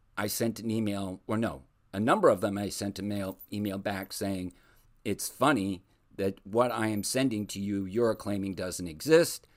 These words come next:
And a couple of those people said, "Oh, wait a minute, I think we found your record." So the interesting thing is, those two people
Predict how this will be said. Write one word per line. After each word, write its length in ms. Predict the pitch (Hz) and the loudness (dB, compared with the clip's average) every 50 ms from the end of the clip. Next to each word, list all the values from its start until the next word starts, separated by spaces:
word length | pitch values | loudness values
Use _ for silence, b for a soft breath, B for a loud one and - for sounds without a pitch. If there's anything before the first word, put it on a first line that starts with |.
| b b b b b b b _ - | b b b b b b b _ -4
And 140 | 107 104 | -2 -2
a 60 | 104 - | -2 -2
couple 340 | - - 113 104 - 110 | 0 2 2 2 2 0
of 80 | 104 95 | 0 0
those 220 | 104 101 98 92 | 0 0 0 -2
people 320 | - - - 92 - 95 90 | -4 -8 -8 -6 -6 -6 -4
said, 240 | - 98 95 92 - - | -2 -4 -4 -4 4 8
"Oh, 220 | 180 233 233 - - _ _ _ | 8 8 8 6 0 _ _ _
wait 180 | - 156 170 165 | 2 2 4 4
a 40 | 151 | 4
minute, 300 | 147 147 147 - - - _ _ | 4 4 2 0 -4 -10 _ _
I 80 | - 120 | -2 0
think 200 | - - 147 139 | 0 0 0 0
we 100 | - 139 | 0 0
found 300 | 127 - 120 120 120 113 | 0 2 0 0 2 2
your 80 | 117 113 | 2 4
record." 440 | 110 107 95 - - 82 - - - - _ _ b b b b b b b b b b b b b b | 4 4 2 0 -4 -10 -12 -14 -20 -20 _ _ b b b b b b b b b b b b b b
So 180 | - - 131 123 | 2 2 4 4
the 180 | 135 131 - | 4 2 2
interesting 440 | 160 175 - 170 - - 131 123 110 | 0 0 0 -4 -4 -2 -2 -4 -2
thing 240 | - 131 123 120 117 | -2 -2 -2 -2 -2
is, 220 | 104 95 - - - | -2 -4 -6 -8 -2
those 300 | 113 110 131 175 170 - | 2 4 4 6 4 2
two 180 | - 160 147 - | 0 0 -2 -2
people 560 | - - 127 107 120 117 110 107 110 110 | 0 -2 -2 0 2 2 0 0 -2 -6